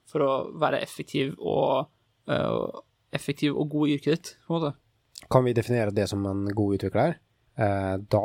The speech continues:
Speaker 2: er i hvert fall svaret ekstra tydelig på at du trenger ikke være lidenskapelig opptatt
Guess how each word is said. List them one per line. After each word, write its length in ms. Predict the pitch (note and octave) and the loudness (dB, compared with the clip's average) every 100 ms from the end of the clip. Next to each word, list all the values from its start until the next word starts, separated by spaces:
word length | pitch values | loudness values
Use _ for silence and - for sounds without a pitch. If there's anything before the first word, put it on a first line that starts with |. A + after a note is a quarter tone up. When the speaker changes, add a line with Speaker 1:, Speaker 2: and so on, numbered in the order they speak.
| B2 | 4
Speaker 2:
er 180 | D3+ C#3 | 2 2
i 60 | A#2+ | 0
hvert 240 | - - | -2 -2
fall 180 | A2+ D3 | 0 0
svaret 540 | - E3+ G#2+ G2 G2 _ _ | 4 4 4 2 -2 _ _
ekstra 420 | - - - C#3+ | -6 -6 -4 -2
tydelig 280 | D3 D3+ A2 | 0 0 2
på 100 | G2+ | 0
at 60 | G2 | -2
du 80 | A2+ | -2
trenger 160 | G#2+ | -2
ikke 120 | G2 | -2
være 120 | G2 G2+ | -2 0
lidenskapelig 680 | G2+ G2+ - A2 G2 - G2 | 0 -2 2 2 2 0 -2
opptatt 360 | - G2 - | 0 -2 -2